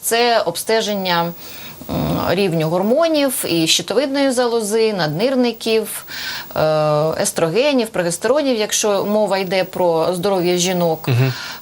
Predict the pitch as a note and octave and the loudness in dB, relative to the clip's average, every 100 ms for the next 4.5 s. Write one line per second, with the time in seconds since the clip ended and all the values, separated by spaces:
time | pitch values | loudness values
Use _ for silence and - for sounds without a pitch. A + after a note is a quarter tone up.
0 | - F3+ G3 F3+ E3+ E3 F#3 D#3+ F#3 F3 | -4 0 0 0 -2 0 -2 0 0 2
1 | E3 D#3+ D#3 - B3 C#4 A3+ F3+ C4 - | 0 0 -2 -2 0 2 0 0 -2 -2
2 | - A3+ G#3+ F#3+ F#3+ G#3 G#3 G3+ F3 F3 | -2 0 0 -2 0 0 2 0 2 0
3 | D#3 - - D#3 E3 E3 E3 F#3+ F#3 G3+ | 0 -4 -6 -6 -4 -2 -2 -2 0 2
4 | F3 D#3+ E3 D#3+ | 2 2 2 -2